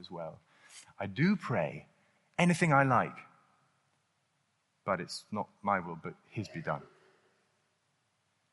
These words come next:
Nonetheless, I want, I want us to get the force of this point about faith, that the seed that Jesus is planting about faith here,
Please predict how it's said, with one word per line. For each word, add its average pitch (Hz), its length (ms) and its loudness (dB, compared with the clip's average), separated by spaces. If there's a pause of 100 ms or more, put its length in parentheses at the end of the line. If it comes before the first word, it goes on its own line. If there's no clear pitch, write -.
(1500)
Nonetheless, 139 360 0
I 123 40 2
want, 139 200 0
I 127 40 2
want 147 100 2
us 139 80 -4
to 139 80 -6
get 139 140 2
the 123 60 -6
force 147 340 -2
of 110 60 -6
this 117 120 -6
point 120 320 -6
about 104 260 0
faith, - 460 -4
that 120 160 -8
the 117 80 -12
seed 143 600 -2
that - 160 -12
Jesus 110 360 -8
is 120 80 -10
planting 120 640 -4
about 101 320 0
faith 123 440 -4
here, 80 260 -10